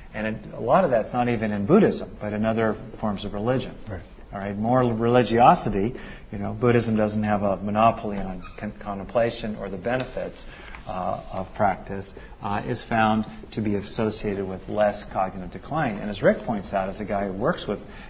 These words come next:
Speaker 1: you know, dementia, you can get the same benefit, uh, in terms of in-, reduction of dementia from meditation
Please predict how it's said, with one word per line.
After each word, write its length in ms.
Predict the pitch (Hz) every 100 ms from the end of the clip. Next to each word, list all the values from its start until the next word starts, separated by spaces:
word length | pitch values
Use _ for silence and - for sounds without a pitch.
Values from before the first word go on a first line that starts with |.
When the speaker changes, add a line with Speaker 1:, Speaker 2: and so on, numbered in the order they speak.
| -
Speaker 1:
you 80 | 107
know, 100 | 95
dementia, 720 | 101 120 - - 101 101 - - -
you 160 | 135 160
can 160 | 175
get 200 | 139 131
the 80 | 113
same 560 | 104 - 151 165 165 - - -
benefit, 580 | 139 170 160 - 98 - - - - -
uh, 340 | 110 107 104
in 80 | 120
terms 260 | 120 123 101
of 80 | 95
in-, 260 | 135 127 180 - 127
reduction 440 | 113 139 139 117
of 120 | 101
dementia 520 | 101 113 127 - 104 95 -
from 320 | 117 110 104
meditation 800 | 104 101 - 196 208 - 98 104